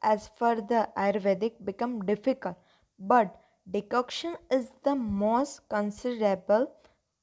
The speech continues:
use dose form in a Ayurveda. Classical way of decoction preparation in Ayurveda. For decoction preparation, plant material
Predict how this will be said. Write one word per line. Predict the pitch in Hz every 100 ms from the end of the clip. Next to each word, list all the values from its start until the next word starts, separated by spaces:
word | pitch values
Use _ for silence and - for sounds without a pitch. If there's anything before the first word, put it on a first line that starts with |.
| _ _ _ _ _
use | 208 196 247 220 - - _ _ _ _ _ 175
dose | 208 240 269 -
form | - 247 220 226 - _
in | - 220 220
a | 220 -
Ayurveda. | 202 208 185 175 - - _ _ _ _
Classical | 190 190 190 254 240 - 262 277
way | 226 247 262
of | 262 262 196
decoction | 220 233 247 - 294 285
preparation | 220 214 - 214 208 247 254 -
in | 220 208
Ayurveda. | 196 202 190 196 202 269 - _ _
For | - 247
decoction | 202 202 - 311 320 - 381
preparation, | 269 247 - 233 220 - 214 277 - _ _ _ 208
plant | 208 220 277 339 - _ _ _ _ _ _
material | 208 220 214 247 254 294